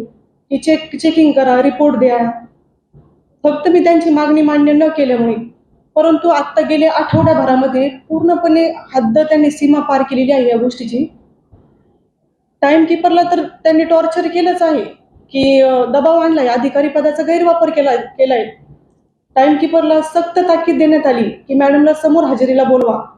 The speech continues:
याबाबतचे पुरावे माझ्याकडे आहेत, व्हिडिओ आहेत, बाकी सर्वांच्या हजेरी फोनवर लावलेल्या आहेत. फक्त माझी हजेरी फोनवर न घेता मला समोर बोलवण्यात आले, ह्या गोष्टीचे माझ्याकडे पुरावे आहेत, व्हिडिओ आहेत ह्या गोष्टीचे.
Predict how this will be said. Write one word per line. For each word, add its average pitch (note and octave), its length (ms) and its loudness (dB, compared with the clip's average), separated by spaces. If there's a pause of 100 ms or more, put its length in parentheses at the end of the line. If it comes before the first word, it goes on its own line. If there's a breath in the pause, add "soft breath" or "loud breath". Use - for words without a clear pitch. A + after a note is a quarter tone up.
(200)
याबाबतचे D4 540 0
पुरावे D4+ 320 0
माझ्याकडे D4 400 0
आहेत, C4+ 280 2
व्हिडिओ B3 300 0
आहेत, C4 260 0 (300)
बाकी C4 260 -2
सर्वांच्या E4 460 0
हजेरी C4 200 0
फोनवर B3+ 340 0
लावलेल्या B3+ 360 2
आहेत. B3 200 -2 (720)
फक्त C#4+ 240 -2
माझी E4 360 2
हजेरी C#4 720 -2
फोनवर D4+ 320 2
न D#4+ 200 2
घेता C#4 180 0
मला C#4 160 0
समोर D4+ 300 -2
बोलवण्यात D4 480 -2
आले, C#4 200 0
ह्या C4+ 100 0
गोष्टीचे C4 400 -4
माझ्याकडे B3+ 340 -2
पुरावे C#4+ 360 2
आहेत, B3+ 240 2 (600)
व्हिडिओ B3+ 260 2
आहेत C#4 280 2
ह्या A#3 100 0
गोष्टीचे. A#3+ 720 -4